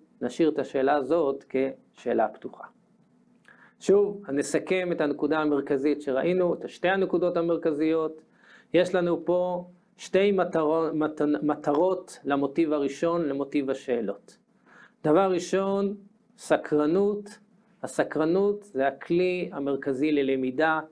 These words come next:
זה הכלי המרכזי לקליטה, זה הכלי המרכזי להפנמה.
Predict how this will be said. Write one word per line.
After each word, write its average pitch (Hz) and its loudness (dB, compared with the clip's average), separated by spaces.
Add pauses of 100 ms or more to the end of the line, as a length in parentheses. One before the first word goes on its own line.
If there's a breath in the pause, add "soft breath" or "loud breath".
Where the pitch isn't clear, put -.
(360 soft breath)
זה 139 2
הכלי 156 2
המרכזי 147 0
לקליטה, 135 0 (420 soft breath)
זה 147 2
הכלי 160 2
המרכזי 151 2
להפנמה. 139 0